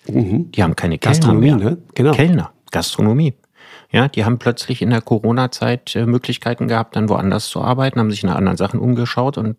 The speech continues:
Speaker 2: gehen da nicht mehr zurück und sagen, „Unter
Speaker 1: Richtig.
Speaker 2: diesen Umständen und für das wenige Geld arbeiten wir nicht mehr.“
Speaker 1: In meinem Tal,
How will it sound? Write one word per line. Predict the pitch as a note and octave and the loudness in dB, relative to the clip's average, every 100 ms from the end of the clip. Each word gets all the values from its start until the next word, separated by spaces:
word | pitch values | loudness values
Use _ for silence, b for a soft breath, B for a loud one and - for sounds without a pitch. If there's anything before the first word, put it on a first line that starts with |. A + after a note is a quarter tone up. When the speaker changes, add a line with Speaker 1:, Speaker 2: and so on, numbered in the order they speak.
| _ | _
Speaker 2:
gehen | A2+ B2 A2+ | 2 4 6
da | G2+ | 4
nicht | G#2+ A2 | 2 2
mehr | G#2+ | 0
zurück | - G2 F#2+ | 0 -2 -2
und | - G#2+ | -6 -2
sagen, | A2 A#2 | -2 -2
„Unter | F#2 G2+ B2 | -2 0 0
Speaker 1:
Richtig. | A#2 B2 | 2 0
Speaker 2:
diesen | A#2+ A2 | 0 -2
Umständen | G2 F#2 - - G#2+ - C#3+ F#3 _ _ - | 0 0 0 -2 -4 -4 -6 -6 _ _ -4
und | A2 | 0
für | A#2 | 2
das | F#2+ F#2+ - | 2 0 0
wenige | G2 F#2 E2+ E2 | 2 2 2 -2
Geld | D#2 D#2+ | -4 -2
arbeiten | C3 A#2+ - - | 0 0 -2 -6
wir | - | -6
nicht | B2 - | -6 -6
mehr.“ | - - B - - | -10 -12 B -8 0
Speaker 1:
In | A2+ | 4
meinem | A#2 D#3 D3 | 4 4 0
Tal, | - A2 F2+ | -2 -2 -2